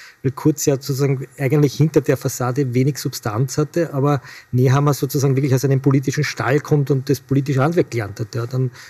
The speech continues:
Beruf gelernt, den Beruf, den, den Beruf des Politikers. Ja? Und der Kurz ist sehr schnell in ein Amt gekommen,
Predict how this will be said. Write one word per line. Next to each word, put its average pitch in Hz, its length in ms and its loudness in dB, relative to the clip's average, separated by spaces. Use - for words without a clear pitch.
Beruf 139 320 4
gelernt, 113 460 0
den 123 100 0
Beruf, 151 360 2
den, 131 200 -6
den 120 100 0
Beruf 135 280 2
des - 120 -2
Politikers. 147 600 0
Ja? 139 100 2
Und 165 180 -4
der 127 80 -2
Kurz 135 280 0
ist 139 160 -4
sehr 135 120 -2
schnell 135 240 0
in 151 120 2
ein 143 80 -2
Amt 127 240 -4
gekommen, 139 360 0